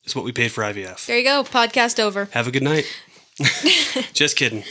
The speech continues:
Speaker 1: But seriously, that's what the cost was. And typically, I'm, I think that finances are a very private thing.
Speaker 2: Yeah,
Speaker 1: Very
Speaker 2: they are.
Speaker 1: private.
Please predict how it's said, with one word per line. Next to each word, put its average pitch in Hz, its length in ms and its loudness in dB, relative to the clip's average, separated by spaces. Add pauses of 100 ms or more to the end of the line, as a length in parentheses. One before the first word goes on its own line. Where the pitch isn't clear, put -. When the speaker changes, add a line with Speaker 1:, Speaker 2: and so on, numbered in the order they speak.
(420)
Speaker 1:
But 127 280 0
seriously, 117 460 0 (800)
that's 131 200 -2
what 123 100 -4
the 117 60 -6
cost - 320 2
was. 95 300 -6 (840)
And 113 100 0
typically, 180 460 2
I'm, 156 320 2
I 147 80 0
think 175 160 -2
that 135 120 0
finances 131 600 2
are 107 160 0
a 101 40 -6
very 110 220 2
private 110 460 -2
thing. 110 320 -2 (420)
Speaker 2:
Yeah, 240 280 0 (420)
Speaker 1:
Very 127 160 2
Speaker 2:
they 269 80 2
are. - 20 2
Speaker 1:
private. 110 340 0